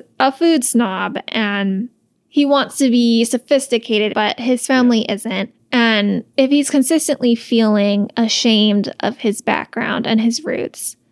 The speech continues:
Speaker 2: If it's a class story.
Speaker 1: if it's a class story, then that scene at the very end when the critic asks, "What do you dare serve the highest critic in Paris?" And the dish
Speaker 2: Mm-hmm.
Speaker 1: that Remy chooses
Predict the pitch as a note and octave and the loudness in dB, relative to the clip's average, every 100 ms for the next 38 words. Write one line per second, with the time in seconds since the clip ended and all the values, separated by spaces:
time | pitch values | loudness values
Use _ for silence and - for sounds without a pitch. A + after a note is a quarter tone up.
0 | - C3+ D#3+ D#3 B2+ - C3+ C#3+ C3 - | -4 0 2 0 -4 -2 0 2 2 -2
1 | - G2 D#2 B3+ A#3+ B3+ C#4 - E4+ E4+ | -2 -2 0 0 2 0 -2 0 0 0
2 | - B3 A#3+ A#3 A#3+ A#3+ C#4+ D4 B3 G#3 | 0 2 2 2 0 0 0 2 2 2
3 | G3+ - _ _ _ C4 C4+ B3+ - D4 | -2 -6 _ _ _ 0 0 0 -2 -2
4 | D#4 D4+ C4+ B3 B3+ C4 - G3+ - - | 0 0 2 2 2 2 -2 -6 -6 -6
5 | A#3 _ _ - B3 A#3+ A3+ G#3 G3+ - | -6 _ _ -2 2 2 2 0 -2 -6
6 | - A#3+ - C#4+ D4+ D4+ - A3+ A3+ A3 | -2 -2 0 2 2 0 -4 -6 -4 -4
7 | - - - _ _ _ B3 A#3+ C#4+ C4 | -6 -8 -8 _ _ _ 0 2 2 0
8 | C4 B3+ G#3 A#3 A3+ G#3+ - B3 A3 - | 2 4 4 2 0 -2 0 0 0 -2
9 | - - _ _ _ _ C4+ A#3+ C4 A#3 | -4 -10 _ _ _ _ -2 0 0 2
10 | A3 A3 - - - C4 G3+ - A3 A3+ | 2 0 -6 -8 -2 -2 -2 -4 -6 -4
11 | - A#3 G#3+ - C#4 - - _ _ _ | -2 0 0 -4 -6 -12 -18 _ _ _
12 | D4+ C4+ C4 A#3+ B3 C#4+ D4 - C#4 - | 0 4 4 2 2 2 2 0 -2 0
13 | B3 A#3+ A#3 - D#4+ C#4 A#3+ A#3 | 2 2 0 2 2 4 2 0